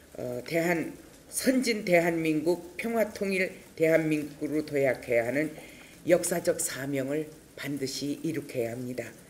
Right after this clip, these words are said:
개천절은 우리나라의 생일로 국경일 가운데서 가장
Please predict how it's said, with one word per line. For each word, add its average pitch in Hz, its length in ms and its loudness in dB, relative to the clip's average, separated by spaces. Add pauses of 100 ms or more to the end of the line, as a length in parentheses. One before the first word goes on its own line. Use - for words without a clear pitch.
(840)
개천절은 180 680 4
우리나라의 190 640 6
생일로 180 520 4 (440)
국경일 226 520 6
가운데서 170 680 2
가장 220 500 -2